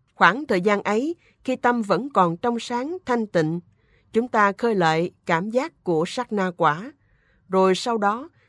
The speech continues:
xem xét lại tất cả những sự hiểu biết sai lầm về cái ngã. Chúng ta cần phải hấp thụ sự sai lầm này nhiều lần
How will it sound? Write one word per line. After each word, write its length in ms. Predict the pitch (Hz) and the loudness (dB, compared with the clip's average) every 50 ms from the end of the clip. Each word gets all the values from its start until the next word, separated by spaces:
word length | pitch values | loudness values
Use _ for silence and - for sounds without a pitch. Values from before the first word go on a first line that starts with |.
| _ | _
xem 240 | - - - 254 247 | -4 2 2 2 2
xét 240 | 240 - 320 339 - | 2 -2 -8 -4 0
lại 220 | 202 170 165 175 | 0 2 2 2
tất 160 | 202 - 294 - - | 0 -6 -10 -8 -6
cả 280 | 196 175 160 170 208 269 277 _ | -4 -4 -4 -4 -6 -8 -10 _
những 300 | - 185 185 170 196 262 | -2 0 0 0 0 -4
sự 340 | - - - 180 170 165 170 | -6 -4 -2 -2 -2 -2 -2
hiểu 180 | 165 180 165 185 | -2 -2 -4 -4
biết 260 | 196 226 269 339 - - | -4 -4 -4 -4 -6 -8
sai 320 | - - - 233 220 214 | -14 -10 -6 -4 -4 -2
lầm 320 | 196 185 170 160 160 156 165 180 | 0 0 0 -2 -2 -4 -8 -4
về 160 | 165 175 160 | -2 -2 0
cái 180 | - - 190 214 | 0 -2 -4 -4
ngã. 420 | 208 190 170 147 139 156 202 254 - _ _ _ _ _ _ _ _ _ _ _ _ _ _ | -2 -2 -2 -2 -4 -6 -8 -14 -18 _ _ _ _ _ _ _ _ _ _ _ _ _ _
Chúng 180 | - 302 320 302 | -6 -6 -4 -2
ta 120 | - 269 | -2 -4
cần 300 | 247 - - 190 180 170 | -2 -2 0 0 0 0
phải 180 | 170 196 185 220 | 0 -2 -4 -6
hấp 240 | - 320 330 _ _ | -6 -10 -14 _ _
thụ 280 | - 190 165 160 165 196 | -2 0 0 0 0 -2
sự 180 | - - 180 | -4 -4 -4
sai 200 | 180 - 240 233 | -4 -2 -2 -2
lầm 240 | 226 202 175 165 165 | 0 0 0 0 0
này 260 | 170 165 160 156 151 147 _ _ _ _ - | 0 0 0 -2 -4 -6 _ _ _ _ -6
nhiều 280 | 185 185 185 180 175 170 | -2 0 2 2 2 2
lần 300 | 170 175 170 160 156 | 0 0 0 0 -2